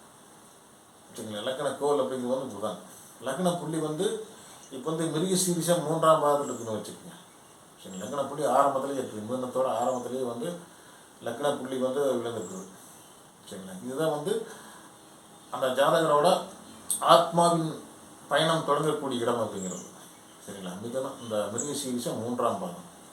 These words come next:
இப்ப வந்து லக்ன குணங்கள், லக்னாதிபதியின் குணங்கள் வந்து பளிச்சுன்னு மேலோட்டமா தெரிஞ்சிடும். சரிங்களா? இப்போ மிதுன லக்னத்தோட லக்னாதிபதி யாருங்க? புதன்.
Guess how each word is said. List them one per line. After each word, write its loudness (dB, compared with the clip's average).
இப்ப -4
வந்து 4
லக்ன 4
குணங்கள், 4
லக்னாதிபதியின் 2
குணங்கள் 2
வந்து 2
பளிச்சுன்னு 2
மேலோட்டமா 4
தெரிஞ்சிடும். -6
சரிங்களா? -8
இப்போ -8
மிதுன 0
லக்னத்தோட 2
லக்னாதிபதி 0
யாருங்க? 0
புதன். -6